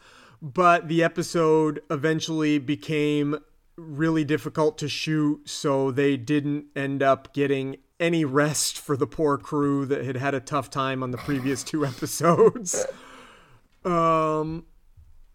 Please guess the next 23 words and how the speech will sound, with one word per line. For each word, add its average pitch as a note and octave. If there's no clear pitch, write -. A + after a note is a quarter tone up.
the E3
original F3
ship -
that D3+
this D#3+
was D3+
shot C#3+
on C#3
is B2
called C#3
the C3+
H C#3
M C#3
C C3+
S B2+
Mackenzie. F3+
It C#3
was, B2
uh, B2
it's -
a D3
Canadian D3
destroyer. C3